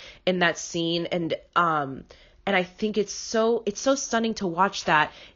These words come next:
in a movie where, okay, you know that it's a ballet movie, but now you know, like, no, no, no, this is, really is a ballet movie. We're about to watch the ballet happen. Um, so it really kinda taps into something that you don't really expect, which I think is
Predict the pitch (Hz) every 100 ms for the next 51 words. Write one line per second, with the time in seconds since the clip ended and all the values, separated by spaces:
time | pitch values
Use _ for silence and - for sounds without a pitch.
0 | _ - 226 220 202 185 220 190 196 170
1 | 190 185 - _ 208 208 220 190 196 208
2 | 214 214 208 180 180 170 170 185 185 214
3 | 185 170 175 196 185 175 175 160 160 196
4 | 208 202 170 147 180 220 185 196 185 180
5 | 196 190 185 180 170 160 165 170 160 139
6 | 139 170 190 180 170 165 147 160 - 147
7 | 151 143 131 - - - 104 135 208 -
8 | - - - 196 190 175 - 233 226 226
9 | 190 254 294 302 311 277 247 240 247 226
10 | 220 214 214 202 196 196 277 302 311 240
11 | - - 311 262 - 180 185 180 277 262
12 | 185 160